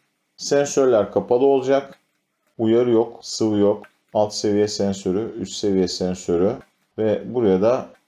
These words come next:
şunu getirdim. Deklarasyon tablosunu açalım. Buradan lokal etiketleri alalım.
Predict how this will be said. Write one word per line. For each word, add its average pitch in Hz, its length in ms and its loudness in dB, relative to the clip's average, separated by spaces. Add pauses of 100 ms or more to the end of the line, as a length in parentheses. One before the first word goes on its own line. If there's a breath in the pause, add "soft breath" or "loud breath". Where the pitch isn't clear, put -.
(1040)
şunu 123 200 -6
getirdim. 92 480 -4
Deklarasyon 110 680 -4
tablosunu 90 500 -4
açalım. 95 400 -4 (1200)
Buradan 117 320 0
lokal 110 400 0
etiketleri 98 600 -2
alalım. 95 420 0